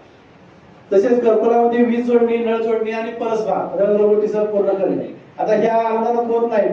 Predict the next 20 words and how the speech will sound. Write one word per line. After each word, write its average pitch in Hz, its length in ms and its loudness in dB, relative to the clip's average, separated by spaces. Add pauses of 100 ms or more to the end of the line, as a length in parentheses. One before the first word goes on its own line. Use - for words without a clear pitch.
परंतु 214 340 -2
आपण 226 380 -2
जर 226 340 -2 (340)
कमी 214 200 0
खर्चात 226 320 -2
जर 240 180 -2
बांधलं, 214 500 0 (300)
आता 220 220 -4
परसबाग 233 420 -2
करायला 233 300 -2
काहीच 233 240 -4
खर्च 214 200 -6
येत 202 180 -4
नाही, 170 180 -8 (300)
रंगरंगोटी 233 680 0
घरच्या 233 280 -4
घरी 220 160 -4
तुम्ही 226 260 -10
करू 240 220 2
शकता. - 320 -2